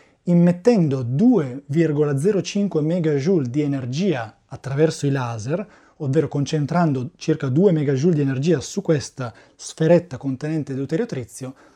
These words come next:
si ottengono, si sono ottenuti tre virgola quindici megajoule di energia dalla fusione nucleare di deuterio e trizio in questa sferetta.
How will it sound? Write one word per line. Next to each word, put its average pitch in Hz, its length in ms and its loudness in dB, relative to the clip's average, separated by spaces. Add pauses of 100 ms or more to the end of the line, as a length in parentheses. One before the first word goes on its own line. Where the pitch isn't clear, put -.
(140)
si - 220 -4
ottengono, 139 760 0
si - 140 -8
sono 214 160 2
ottenuti 180 460 6
tre 180 180 2
virgola 151 300 0
quindici 170 640 2
megajoule 156 560 2
di 147 100 0
energia 143 500 -4 (180)
dalla 185 280 0
fusione 160 420 2
nucleare 120 720 -4 (400)
di 160 140 0
deuterio 131 400 -4
e 135 60 -6
trizio - 520 -10
in 147 80 -4
questa 127 280 -10
sferetta. - 560 -16